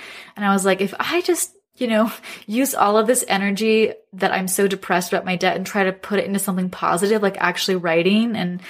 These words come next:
trying to be accountable, like maybe I can actually pay off this debt." And, you know, the blog changed my life. It led to a book and it led to a freelance writing career, which that significantly, you know, helped my income. And I was able to get out of kind of this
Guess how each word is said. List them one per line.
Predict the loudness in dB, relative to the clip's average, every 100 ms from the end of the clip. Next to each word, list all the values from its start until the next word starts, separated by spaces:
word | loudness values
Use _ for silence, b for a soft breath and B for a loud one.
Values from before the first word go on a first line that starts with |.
| B -6
trying | 0 2
to | 2
be | 0
accountable, | 0 -4 0 2
like | 2 0
maybe | 0 0
I |
can | 0 -2
actually | -2 -2 -2
pay | -2 0
off | 0 -2
this | -6
debt." | 0 0 0 -2
And, | -4 -4 -6 B B B B B B
you | 2
know, |
the | 2
blog | 2 4 2 2
changed | 0 0 0
my | 0
life. | 2 4 4 2 0 0
It | 0 -4 _ _ _ _ -6
led | 2 2 2
to | 0 0
a |
book | 0 0 0 0 -2
and | -4
it | 0
led | 0 0
to | 0
a | -2
freelance | 0 0 2 0 -2
writing | -2 0 -2
career, | -4 0 2 4 2
which | 0 0 -2 -6 B B B 2
that | 2 2
significantly, | 0 2 0 0 -2 -2 -2 0 -2
you | -2
know, | 0 0
helped | 0 0 0 -2
my | -2
income. | 0 -2 -2 0 2
And | 2
I | 0
was | 0
able | -2 -2
to | -4 -4
get | 0 -2
out | 0 0 0
of | -2
kind | -2 -4
of | -4
this | -8 -10